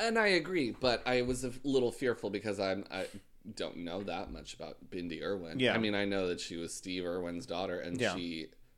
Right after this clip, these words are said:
Speaker 1: recently had a baby.
Speaker 2: Yeah.
Speaker 1: And that's it.
Speaker 2: Yeah, I mean
Speaker 1: And that she loves wildlife.
Speaker 2: and sometimes that's enough to go off of, <laughs>
Speaker 1: And she's
Speaker 2: honestly.
Speaker 1: not even the most popular Irwin.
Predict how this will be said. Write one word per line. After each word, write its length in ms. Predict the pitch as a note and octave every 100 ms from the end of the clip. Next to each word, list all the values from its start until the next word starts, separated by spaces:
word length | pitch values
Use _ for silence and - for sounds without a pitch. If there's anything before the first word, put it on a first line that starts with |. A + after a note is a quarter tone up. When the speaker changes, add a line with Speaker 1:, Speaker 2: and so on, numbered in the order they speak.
| - -
Speaker 1:
recently 380 | - F#2 G2+ F2
had 100 | F2
a 40 | E2+
baby. 340 | E2+ E2+ D#2 - -
Speaker 2:
Yeah. 240 | B2+ C#3+ G2+ - -
Speaker 1:
And 80 | F#2
that's 280 | F2 E2 -
it. 160 | - - - -
Speaker 2:
Yeah, 220 | E3 D3 F#2+
I 100 | F#3
mean 520 | F#3+ F3+ E3 - C3 -
Speaker 1:
And 120 | - A2
that 100 | G2
she 140 | -
loves 260 | G2+ F2+ E2+ -
wildlife. 420 | G2 D#2+ D#2 - - - - -
Speaker 2:
and 160 | F#3 D3+
sometimes 380 | G#3 A3+ G#3
that's 220 | F3 F#3 F#3
enough 260 | D3+ D3
to 80 | -
go 200 | B2 E3
off 180 | F#2+ G#2+
of, 200 | C#3 C3+
<laughs> 340 | - - - -
Speaker 1:
And 140 | C3
she's 100 | D#3
Speaker 2:
honestly. 300 | C#3+ F3 -
Speaker 1:
not 80 | A#2
even 120 | D#3+
the 40 | D#3
most 160 | D3
popular 380 | C#3+ C3+ C#3+ C3
Irwin. 320 | D3 D3+ E2+